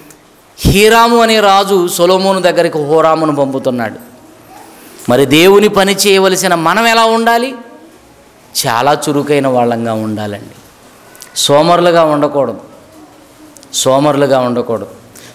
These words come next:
చురుకైన వాళ్ళు ఎలా ఉంటారో చెప్పమంటారా? వేకునే లేస్తారండి, వేకునే పెందలకాడ లేస్తారు.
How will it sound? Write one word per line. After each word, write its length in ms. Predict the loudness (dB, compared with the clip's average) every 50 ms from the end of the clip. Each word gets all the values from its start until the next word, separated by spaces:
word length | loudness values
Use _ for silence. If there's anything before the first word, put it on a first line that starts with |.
| -10 -4 0
చురుకైన 380 | 0 0 2 2 2 2 2 2
వాళ్ళు 260 | 2 2 2 4 2
ఎలా 140 | 2 2 2
ఉంటారో 320 | 0 0 0 0 0 -2
చెప్పమంటారా? 640 | 0 -2 -4 -6 -4 -4 -4 -4 -2 -4 -4 -6 -8 -10 -18 -20 -20 -20 -20 -20 -20 -20 -20 -10 -4
వేకునే 580 | 0 2 2 2 0 0 -2 -2 0 0 0
లేస్తారండి, 720 | 0 0 0 -2 -2 -2 -2 -2 -2 -2 -6 -10 -12 -16 -18 -20 -20 -20 _ -20 -20 _ -20 -20 -20 -20 -20 -20 -20 -20 -20 -20 -20 -20 -20 -20 -20 -14
వేకునే 720 | -6 -2 2 2 2 2 2 2 0 2 2 0 -4 -4 -6 -4
పెందలకాడ 540 | -4 -2 0 0 0 0 0 0 -2 0 0
లేస్తారు. 640 | 0 0 0 -2 -2 -2 -2 -4 -4 -6 -16 -20